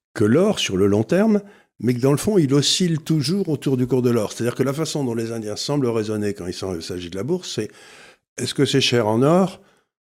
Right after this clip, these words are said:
ou est-ce que c'est cher, ou est-ce que c'est bon marché en or ? Si c'est bon marché en or, ils achètent. Si c'est cher en or, ils vendent. Et c'est pas plus con d'ailleurs. <laughs> Autrement, c'est pas, ils sont assez malins. Donc ce que ça veut dire, c'est que c'est quand même une, ils ont une,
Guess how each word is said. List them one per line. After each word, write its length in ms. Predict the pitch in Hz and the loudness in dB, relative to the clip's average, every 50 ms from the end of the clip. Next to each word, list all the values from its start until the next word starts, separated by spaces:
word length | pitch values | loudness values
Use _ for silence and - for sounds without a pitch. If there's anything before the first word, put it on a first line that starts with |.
| _ _ _ | _ _ _
ou 120 | - 123 127 | 0 0 0
est-ce 100 | 117 - | 2 2
que 100 | - 117 | 2 2
c'est 180 | - - 123 | 2 4 4
cher, 220 | - - 139 127 123 | 4 4 4 4 6
ou 120 | 117 120 | 4 4
est-ce 100 | 120 - | 4 2
que 60 | 123 110 | 0 0
c'est 140 | - 120 107 | 0 2 2
bon 160 | 113 120 120 | 2 2 2
marché 280 | 117 117 - - - | 2 0 0 -2 -2
en 140 | 113 110 101 | 0 0 0
or ? 240 | 104 98 90 95 - | 0 -2 -2 -4 -6
Si 100 | - - | -6 -4
c'est 160 | - - 139 127 | 2 2 2 4
bon 120 | 123 131 | 4 4
marché 300 | 127 120 110 - - - | 4 4 2 2 0 -2
en 160 | 98 95 101 101 | 0 2 2 2
or, 240 | 92 92 85 87 | 2 0 0 -2
ils 140 | 92 85 80 | -4 -4 -4
achètent. 420 | 98 - - 147 170 165 - - - - - - | -4 -2 0 0 0 0 -2 -8 -20 -20 -20 -16
Si 160 | - - 117 | -8 -6 -6
c'est 140 | 101 - 113 | -2 0 0
cher 260 | 107 - - 117 104 | 0 2 2 2 2
en 160 | 104 107 113 123 | 2 2 4 4
or, 200 | 143 143 123 117 | 4 4 4 2
ils 100 | 110 104 | 2 2
vendent. 260 | 104 98 87 78 - - - - - - - - - _ _ _ - | 0 -2 -2 -6 -10 -16 -20 -20 -20 -20 -20 -20 -20 _ _ _ -16
Et 80 | - | -10
c'est 120 | - - 85 | -8 -8 -8
pas 120 | 78 73 | -8 -8
plus 160 | 80 87 101 | -8 -8 -8
con 140 | - - 95 | -6 -6 -8
d'ailleurs. 220 | 87 80 - - - - - - - - - - | -8 -6 -4 -4 -4 -6 -8 -14 -18 -20 -20 -20
<laughs> 380 | - - - - 740 659 587 587 | -20 -20 -20 -20 -20 -10 -8 -8
Autrement, 400 | - - - - - - - - - _ - - - - - | -8 -8 -4 0 2 2 2 0 -4 _ -18 -16 -14 -8 -6
c'est 120 | - 85 | -4 -4
pas, 100 | 71 - - - - - - | -4 -6 -12 -14 -14 -12 -8
ils 60 | - | -4
sont 160 | - 98 92 90 | -4 -2 0 0
assez 180 | 87 - 107 | 0 2 2
malins. 240 | 98 98 98 101 95 - - - - - - - - | 2 2 2 0 -2 -4 -10 -16 -16 -18 -12 -4 0
Donc 200 | 113 135 135 - | 2 2 2 2
ce 60 | - | 0
que 80 | 127 | -2
ça 160 | 120 - 120 110 | 0 0 0 0
veut 140 | 123 135 | 2 2
dire, 180 | 147 196 202 196 | 2 2 2 2
c'est 140 | - - 127 | 2 0 0
que 80 | - | 2
c'est 100 | - 135 | 0 0
quand 160 | 120 120 139 151 | 2 4 4 4
même 80 | 143 120 | 4 4
une, 120 | 120 - - - - - - - - _ _ _ _ _ _ _ _ - - _ - _ _ - - _ _ _ _ - | 2 0 -8 -18 -20 -20 -20 -20 -20 _ _ _ _ _ _ _ _ -20 -20 _ -20 _ _ -20 -20 _ _ _ _ -2
ils 220 | - 123 120 135 | 0 2 4 4
ont 100 | 135 131 | 4 4
une, 320 | 131 123 113 117 117 113 | 4 4 6 6 4 4